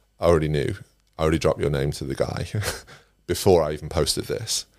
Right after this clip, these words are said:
Because I knew, because he was posting every kind of couple of days, I knew he was in my subconscious that he was out there looking, and I know he's got a good reputation, so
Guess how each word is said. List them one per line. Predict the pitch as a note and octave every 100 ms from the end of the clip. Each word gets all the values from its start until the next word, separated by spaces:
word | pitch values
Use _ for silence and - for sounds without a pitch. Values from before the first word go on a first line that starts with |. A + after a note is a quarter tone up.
| _ _ _ _ _ -
Because | G#2+ G#2+
I | G2
knew, | F#2+ G#2+ F#2
because | D2 F2 G2
he | G#2
was | F2
posting | - F#2+ G2 - D2+
every | E2 E2+
kind | F#2 E2
of |
couple | - F2+
of | D#2+
days, | F#2+ F#2 D#2 G2 -
I | -
knew | F#2+ F#2 G#2 G#2+
he | D#2 F#2
was | F2
in | G#2+
my | G#2 E2 E2 F#2
subconscious | - - - A#2 A2 - - G2+ -
that | - F2 -
he | G2+
was | F2 -
out | F2 -
there | F2 E2+
looking, | G#2+ - D2+
and | F2
I | G2
know | G2
he's | D#2+
got | - -
a |
good | D#2 D#2+
reputation, | D#2+ - - G2 F#2 D2+ -
so | - E2 E2+